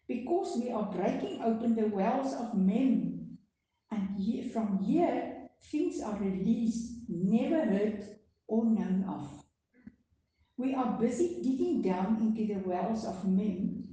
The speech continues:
and things are going to burst out to release more secrets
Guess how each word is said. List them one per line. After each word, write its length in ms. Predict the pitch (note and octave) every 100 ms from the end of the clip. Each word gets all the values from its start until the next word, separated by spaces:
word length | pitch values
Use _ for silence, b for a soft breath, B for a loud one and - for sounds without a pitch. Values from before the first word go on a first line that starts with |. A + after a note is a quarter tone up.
| - -
and 240 | A3+ A3 -
things 340 | F#4 - G4 -
are 140 | A#3 A3
going 400 | G3+ G#3 A#3+ A#3
to 80 | G3 -
burst 400 | G3 C4 C4+ - -
out 260 | A3+ A3 -
to 60 |
release 600 | F#3 F#3 F#3+ A#3 C4 - F#3
more 480 | F3 A#3 C#4+ D#4
secrets 880 | - - B3 - A3+ A3+ - - -